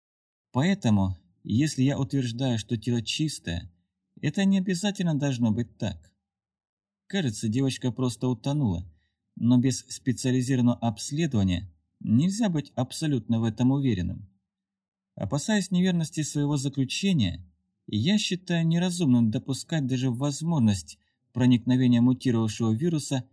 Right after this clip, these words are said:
внутрь заведения. Я не думаю, что члены спасательной группы тоже будут рады, обнаружив подобное.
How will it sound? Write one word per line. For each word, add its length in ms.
внутрь 420
заведения. 680
Я 200
не 120
думаю, 260
что 180
члены 320
спасательной 680
группы 420
тоже 420
будут 360
рады, 380
обнаружив 680
подобное. 580